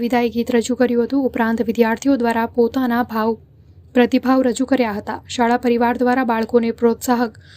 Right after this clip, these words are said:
પુરસ્કાર અને પૌષ્ટિક નાસ્તો આપવામાં આવ્યો હતો. કાર્યક્રમને સફળ બનાવવા માટે સમગ્ર સ્ટાફે ભારે જહેમત ઉઠાવી હતી. વિદાય લઈ રહેલા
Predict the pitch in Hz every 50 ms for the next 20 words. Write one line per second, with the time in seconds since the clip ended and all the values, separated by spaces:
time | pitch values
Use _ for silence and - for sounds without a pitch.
0 | - - - - - - 254 254 269 262 - - 277 262 269 254 247 233 233 233
1 | 233 - 240 233 240 - - 269 254 254 226 226 226 233 226 - 262 240 220 220
2 | - - 220 214 214 214 214 208 233 226 220 214 226 240 247 - 254 226 226 226
3 | 226 - 226 220 220 220 - 254 240 - 240 226 226 220 226 220 214 226 220 220
4 | 254 262 226 220 233 226 - - - - - - - 240 233 220 226 233 240 -
5 | - 247 226 220 - 240 233 226 214 214 220 208 - 226 214 220 226 233 220 -
6 | 226 226 220 233 226 220 220 - - - - - 226 220 226 233 226 226 233 226
7 | 220 220 233 214 208 226 220 220